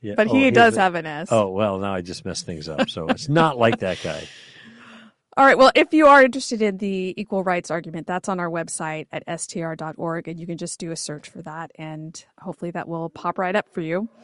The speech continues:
Speaker 2: But thank you for listening. If you have a question, send that to us on Twitter with the hashtag S T R Ask, or you can go through our website.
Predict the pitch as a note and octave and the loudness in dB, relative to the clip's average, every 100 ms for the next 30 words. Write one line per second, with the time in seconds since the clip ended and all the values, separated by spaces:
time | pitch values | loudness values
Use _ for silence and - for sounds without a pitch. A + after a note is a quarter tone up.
0 | - - - _ - B3 D#4 E4 F4 - | -18 -18 -20 _ 4 4 4 4 2 2
1 | C#4 B3+ - E4 F#4 D4+ A#3 D4+ D#4 - | 4 4 4 0 0 0 0 2 0 2
2 | C#4 C#4 F4+ F4 - B3 A#3+ A#3+ - G#3+ | 2 2 0 -2 0 2 2 0 -2 -2
3 | A3+ G3+ G#3 - G3+ B3 C#4+ G3 F#3+ F3+ | -2 -4 -8 -4 0 0 0 -2 -4 -6
4 | - F3 E3+ F3 - - D#3+ D#3+ G#3 - | -8 -10 -6 -6 -6 -10 -8 -4 -4 -6
5 | - F#3 F#3+ F#3 F#3 - E3+ E3 E3+ F3 | -10 -10 -6 -4 -4 -4 -6 -4 -6 -6
6 | - F3+ F3+ | -6 -6 -6